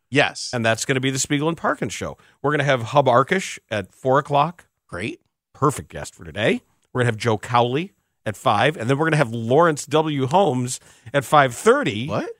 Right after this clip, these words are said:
Speaker 2: to come on to talk about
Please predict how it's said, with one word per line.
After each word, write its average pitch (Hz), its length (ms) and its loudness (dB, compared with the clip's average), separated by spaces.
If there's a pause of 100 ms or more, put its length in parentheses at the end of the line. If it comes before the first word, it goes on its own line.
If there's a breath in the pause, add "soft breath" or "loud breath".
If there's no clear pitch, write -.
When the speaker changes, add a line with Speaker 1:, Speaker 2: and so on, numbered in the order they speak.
(200)
Speaker 2:
to 151 100 -6
come 156 200 -2
on 117 460 -2 (220 soft breath)
to 151 80 -6
talk 160 400 4
about 131 500 2